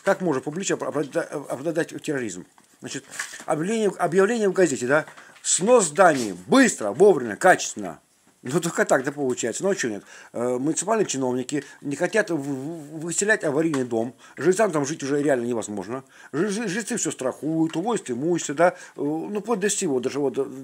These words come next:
там, цветы, деньги, з-, цветы, животные, там, ковры, там, не знаю, да, всё это увозят, да. Вот. Приходят добрые негодяи и террористы, да, взрывают дом, и все получают по новой квартире. Ну, только так получается. Ну, это же абсурд, конечно. Но у меня тут пришёл, интересная мысль пришла, очень интересная мысль.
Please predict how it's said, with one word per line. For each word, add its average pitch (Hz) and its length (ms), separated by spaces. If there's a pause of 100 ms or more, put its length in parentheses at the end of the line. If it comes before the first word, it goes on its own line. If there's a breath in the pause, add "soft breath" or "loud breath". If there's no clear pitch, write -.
там, 127 160
цветы, 190 360
деньги, 139 560
з-, 113 380
цветы, 185 300
животные, 160 440
там, 131 160
ковры, 151 300
там, 127 160
не 120 80
знаю, 113 180
да, 123 80
всё 120 160
это 117 100
увозят, 135 300
да. 196 160 (340 loud breath)
Вот. 156 300 (220 loud breath)
Приходят 220 320
добрые 165 260
негодяи 151 340
и 139 40
террористы, 135 360
да, 156 120
взрывают 151 580
дом, 214 240
и - 80
все 196 160
получают 160 360
по 143 60
новой 127 160
квартире. 82 440 (460)
Ну, 143 260
только 202 240
так 113 240
получается. 95 520
Ну, 190 140
это 190 140
же 196 60
абсурд, 107 320
конечно. 87 340 (1500 loud breath)
Но 220 280
у 190 40
меня 226 280
тут 220 160
пришёл, 208 720
интересная 208 420
мысль 156 300
пришла, 104 320
очень 143 460
интересная 95 280
мысль. 90 300